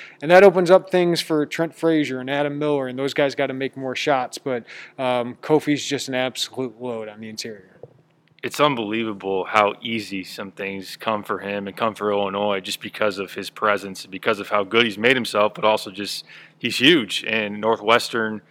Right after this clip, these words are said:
Speaker 2: a Big Ten team, a high major team, and a lot of teams in this league just have noth-, nothing they can do against him. And, uh, we spent a lot of time yesterday talking about the twenty twenty-one class, and really we probably should have,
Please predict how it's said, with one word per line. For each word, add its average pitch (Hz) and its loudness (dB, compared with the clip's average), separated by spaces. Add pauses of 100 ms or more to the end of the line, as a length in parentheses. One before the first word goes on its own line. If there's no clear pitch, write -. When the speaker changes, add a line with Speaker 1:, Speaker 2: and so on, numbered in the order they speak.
(140)
Speaker 2:
a - -4
Big 120 0
Ten 113 -2
team, 117 -6
a 95 -2
high 110 4
major 110 -4
team, 117 -6
and 107 0
a 101 -2
lot 131 8
of 180 4
teams 127 -2
in 113 -4
this 107 -4
league 110 -2
just - -8 (360)
have 120 2
noth-, 135 6 (120)
nothing 127 2
they 135 4
can 123 -2
do 147 4
against 113 -4
him. 95 -16
And, 98 -8 (380)
uh, 92 0 (360)
we 120 -6
spent 135 0
a 127 4
lot 123 8
of 117 4
time 120 2
yesterday 120 2
talking 113 2
about 113 0
the - -20
twenty 113 -6
twenty-one 104 -6
class, 120 2
and 104 -8
really 107 0
we 104 -6
probably 107 0
should 107 -6
have, 98 -4